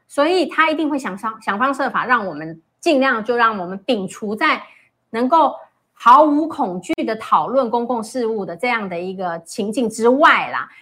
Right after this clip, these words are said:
以后呢，就只有喂养你，他想让你知道的资讯，而且会留下来的就剩下一些歌-，歌功颂德的资讯，哦，称赞党的、称赞总统的啦，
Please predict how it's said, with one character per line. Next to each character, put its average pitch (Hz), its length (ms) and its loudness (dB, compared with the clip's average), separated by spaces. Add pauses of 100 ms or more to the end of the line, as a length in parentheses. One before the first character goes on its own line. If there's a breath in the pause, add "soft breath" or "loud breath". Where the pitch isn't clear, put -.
以 233 140 0
后 330 280 6
呢， 285 120 0
就 294 140 -2
只 247 120 -4
有 220 300 2 (120)
喂 269 260 4
养 175 320 -4
你， 185 260 -10 (180)
他 277 200 4
想 247 160 -4
让 226 240 0
你 185 60 -6
知 220 120 -8
道 233 160 0
的 190 80 -6
资 202 200 -10
讯， 196 280 -12 (480)
而 349 140 6
且 392 220 2
会 392 160 4
留 262 200 6
下 339 200 4
来 247 160 4
的 233 100 -2
就 269 100 -2
剩 285 160 -2
下 262 160 0
一 254 60 0
些 254 100 0
歌-， 247 200 0
歌 240 280 4
功 233 220 0
颂 208 260 -6
德 165 160 -12
的 170 80 -10
资 185 220 -12
讯， 190 300 -14
哦， 233 420 6
称 277 180 -2
赞 262 220 0
党 165 260 -4
的、 185 80 -8
称 254 200 -4
赞 254 200 -2
总 208 240 -6
统 175 300 -4
的 170 80 -6
啦， 156 140 -2